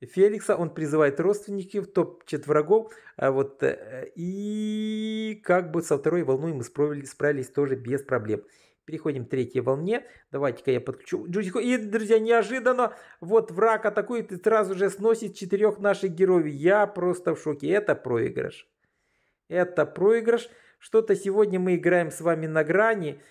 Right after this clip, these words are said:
Вот, и скорее в Джуди Хопп сейчас погибнет. Как здорово прошли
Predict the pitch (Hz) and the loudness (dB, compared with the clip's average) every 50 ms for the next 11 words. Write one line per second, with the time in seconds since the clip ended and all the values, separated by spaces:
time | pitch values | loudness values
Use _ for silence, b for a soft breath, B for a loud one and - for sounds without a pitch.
0 | b b b - 143 151 156 151 143 147 - 156 160 180 190 190 190 - 170 160 | b b b -10 -4 2 2 2 2 2 -2 -4 -2 -2 -2 -4 0 0 0 2
1 | 170 185 180 156 127 123 143 165 156 147 139 - 180 170 180 - - 139 - - | 4 2 2 2 -2 -4 -6 -6 -4 -6 0 0 -2 -2 -2 -8 -14 -6 0 0
2 | 147 143 - 151 143 139 120 123 117 120 117 - - 208 220 220 160 143 143 185 | 0 0 2 0 0 0 -2 -6 -6 -6 -10 0 2 2 2 2 0 -2 0 2
3 | 202 202 190 175 180 - 175 165 - - 180 175 170 B | 4 4 4 0 0 -2 -4 -4 -4 -4 -6 -6 -6 B